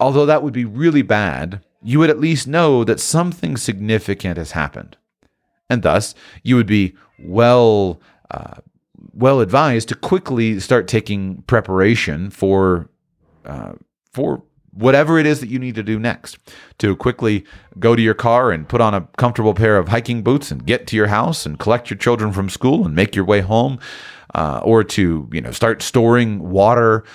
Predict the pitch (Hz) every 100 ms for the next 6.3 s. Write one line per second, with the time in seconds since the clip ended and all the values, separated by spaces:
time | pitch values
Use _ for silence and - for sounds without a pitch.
0 | - - 151 196 202 185 170 160 113 156
1 | 151 107 85 107 104 95 92 110 151 127
2 | 139 165 156 107 104 98 117 117 90 98
3 | 131 127 147 170 143 127 95 117 110 101
4 | 143 - 110 98 87 120 180 127 90 78
5 | 69 92 117 98 107 104 98 - - 139
6 | 120 107 127